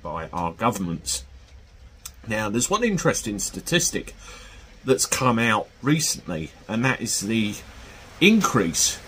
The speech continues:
by about ten percent of the level of cash withdrawals taken out from the post office. Uh, they're all reporting a big jump,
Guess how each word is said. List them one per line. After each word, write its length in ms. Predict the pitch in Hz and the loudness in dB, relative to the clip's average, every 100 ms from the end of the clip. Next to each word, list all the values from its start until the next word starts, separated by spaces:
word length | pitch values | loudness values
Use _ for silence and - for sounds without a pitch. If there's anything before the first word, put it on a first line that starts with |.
| - | 8
by 140 | 202 | 8
about 260 | 214 196 - | 10 4 4
ten 280 | 175 160 139 | 2 2 2
percent 500 | 127 - 160 110 - - - - - | 0 4 6 4 -2 -14 -18 -12 2
of 160 | 123 | 4
the 100 | 170 | 8
level 380 | 160 175 156 160 | 10 10 8 4
of 140 | 143 - | 2 4
cash 340 | 190 - - | 2 2 0
withdrawals 720 | 120 - 107 87 76 80 - | -2 0 0 0 0 -4 -6
taken 440 | - 147 151 156 143 | 0 0 2 2 2
out 280 | 92 - | 2 -2
from 160 | - 131 | -2 0
the 80 | 143 | 2
post 400 | 202 220 - - | 4 4 2 -2
office. 500 | 76 - - - - - - - - | -2 -6 -4 -4 -6 -16 -18 -16 0
Uh, 280 | 123 127 104 | 4 6 6
they're 160 | 139 139 160 - | 4 4 0 -2
all 120 | 190 202 | -2 0
reporting 680 | 185 143 180 170 - 107 | -2 0 4 4 4 -2
a 40 | 104 | 0
big 200 | 131 117 - | -2 -4 2
jump, 300 | 180 147 | 6 6